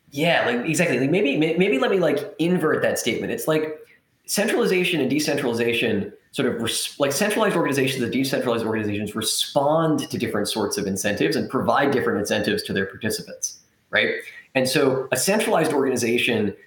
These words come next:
like, you know, has more of an incentive to think about, you know, long, you know, well, <laughs> yeah.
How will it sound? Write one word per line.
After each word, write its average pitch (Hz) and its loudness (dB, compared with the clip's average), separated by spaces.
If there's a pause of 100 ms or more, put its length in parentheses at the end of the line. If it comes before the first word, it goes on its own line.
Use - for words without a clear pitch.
(120)
like, 107 0 (340)
you 131 2
know, 104 2 (380)
has 139 0
more 165 4
of 165 2
an 156 4
incentive 135 2 (600)
to 113 2
think 165 0
about, 123 0 (580)
you 113 0
know, - 0 (1040)
long, 147 0
you 147 2
know, - -2
well, 107 0
<laughs> - -2
yeah. 123 2